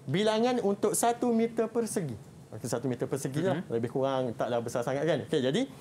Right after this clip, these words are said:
Speaker 1: di antara enam hingga lapan ekor sahaja.
Speaker 2: Hmm.
Speaker 1: Okey. Bagi ayam penelur, bagi satu meter persegi, dua belas hingga empat belas ekor. Okey, nampak perbezaan kat sini?
Speaker 2: Mm-mm.
Speaker 1: Okey.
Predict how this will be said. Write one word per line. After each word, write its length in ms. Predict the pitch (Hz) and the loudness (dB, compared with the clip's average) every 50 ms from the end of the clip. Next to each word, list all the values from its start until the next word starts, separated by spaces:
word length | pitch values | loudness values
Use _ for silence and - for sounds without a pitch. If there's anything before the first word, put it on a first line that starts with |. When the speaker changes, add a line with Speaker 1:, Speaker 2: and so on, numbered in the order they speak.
| - - - - - - - - - - - - - - - | -18 -20 -20 -20 -20 -20 -20 -20 -20 -20 -20 -20 -14 -4 0
Speaker 1:
di 80 | 143 | 2
antara 480 | 196 208 214 214 233 226 233 247 240 185 | 4 4 4 4 4 6 6 6 4 4
enam 320 | 202 202 214 240 262 262 254 233 | 4 4 4 4 2 2 2 2
hingga 320 | 208 226 233 233 226 240 | 4 4 4 4 4 4
lapan 400 | 233 226 233 233 233 233 233 220 | 4 4 2 2 2 0 -2 0
ekor 400 | 220 254 240 - - 285 254 208 | 0 -2 -2 -2 0 0 2 2
sahaja. 480 | 160 - 160 139 139 123 117 - - 98 - - | 2 0 -2 0 0 -2 -2 -4 -6 -8 -8 -8
Speaker 2:
Hmm. 320 | 104 107 110 - - 107 - - - - - - - - - - - - - | -10 -10 -10 -10 -12 -12 -14 -16 -18 -20 -20 -20 -20 -20 -20 -20 -16 -8 -4
Speaker 1:
Okey. 160 | 151 139 110 92 - - - - - - - - - - - - - - - - - - - - - - - - - - - - - | -2 -2 -2 -2 -6 -14 -18 -20 -20 -20 -20 -20 -20 -20 -20 -20 -20 -20 -20 -20 -20 -20 -20 -20 -20 -20 -20 -20 -20 -20 -20 -14 -4
Bagi 280 | - 160 190 233 240 254 | 0 0 0 2 2 2
ayam 240 | 240 214 214 208 208 | 2 2 2 2 2
penelur, 560 | 208 - 170 160 151 143 135 143 180 269 359 - - - - - | 0 2 2 2 4 4 4 4 2 2 -2 -4 -14 -14 -4 0
bagi 240 | 143 156 180 190 220 | 0 0 2 0 0
satu 320 | 208 214 196 196 - 202 | 2 2 2 2 2 0
meter 240 | 196 196 196 - 190 | 0 0 0 -2 -2
persegi, 480 | 190 202 185 - 202 175 185 233 277 359 - - - | -2 -2 -2 0 -2 0 0 -2 -2 -2 -6 -8 -6
dua 320 | 139 135 175 233 226 208 | -2 0 2 2 2 2
belas 240 | 190 220 226 226 226 | 2 0 0 0 -2
hingga 320 | 202 202 214 208 202 208 | -2 0 0 2 2 0
empat 280 | 196 196 190 - 196 160 156 | 0 0 0 -2 -2 -2 0
belas 240 | 156 165 156 - | 0 -2 -2 -2
ekor. 320 | - 127 113 - - 104 104 - - - - - - - | -4 -8 -8 -8 -10 -12 -12 -12 -16 -20 -20 -20 -14 -4
Okey, 160 | - 151 113 | -2 -2 0
nampak 380 | 117 165 185 - - - - | 0 0 2 2 0 0 2
perbezaan 400 | - 165 160 160 170 160 175 170 175 | -2 -2 0 0 0 0 0 0 0
kat 140 | 175 175 165 | 0 0 0
sini? 160 | 196 180 135 - - - - - - - | 0 -2 -2 -4 -8 -18 -20 -20 -14 -10
Speaker 2:
Mm-mm. 160 | 117 120 110 117 | -8 -6 -2 0
Speaker 1:
Okey. 180 | 131 127 - | 0 0 0